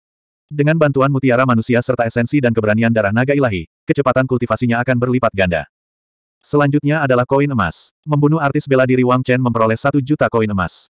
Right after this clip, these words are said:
Ini dapat dianggap sebagai penyelesaian masalah mendesak bagi Wang Chen. Awalnya, dia masih memikirkan cara mendapatkan koin emas. Sekarang, semuanya menjadi lebih mudah. "Hehe,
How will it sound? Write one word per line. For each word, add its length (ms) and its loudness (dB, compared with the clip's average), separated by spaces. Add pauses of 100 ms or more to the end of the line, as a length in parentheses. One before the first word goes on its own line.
(160)
Ini 240 0
dapat 240 2
dianggap 240 0
sebagai 320 0
penyelesaian 400 0
masalah 320 0
mendesak 320 -2
bagi 320 0
Wang 160 0
Chen. 320 -6 (200)
Awalnya, 560 0 (160)
dia 160 -2
masih 240 -2
memikirkan 480 0
cara 160 0
mendapatkan 480 0
koin 240 0
emas. 400 -6 (240)
Sekarang, 560 0 (160)
semuanya 400 0
menjadi 280 0
lebih 280 0
mudah. 240 -2 (680)
"Hehe, 440 0